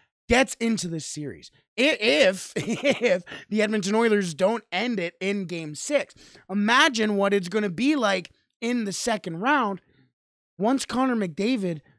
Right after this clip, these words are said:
turns on the switch and him and Draisaitl are pulling off exactly what they did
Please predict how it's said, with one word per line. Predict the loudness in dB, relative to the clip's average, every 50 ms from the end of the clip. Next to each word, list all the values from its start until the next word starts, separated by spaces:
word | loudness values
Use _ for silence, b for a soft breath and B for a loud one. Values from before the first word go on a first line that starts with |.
| b _ _
turns | -14 -10 -6 -4 -4 -4 -4
on | -4 -4 -4 -6
the | -6 -8
switch | -10 -10 -8 -8 -8 -8 -8 -14 b b b b b -8
and | -6 -6
him | -4 -2 0 0 2 2
and | 2 0 0
Draisaitl | 0 2 4 4 4 4 2 -2 -2 -2 -2 -2 -4 B B B B B
are | -12 -12 -10
pulling | -8 -6 -4 -4 -2 0
off | 2 2 2 0 0 -4
exactly | -10 -8 -2 0 0 0 0 0 -2 -2
what | 0 0 0 -2 -2
they | -6 -6
did | -4 -4 -2 0 0 -2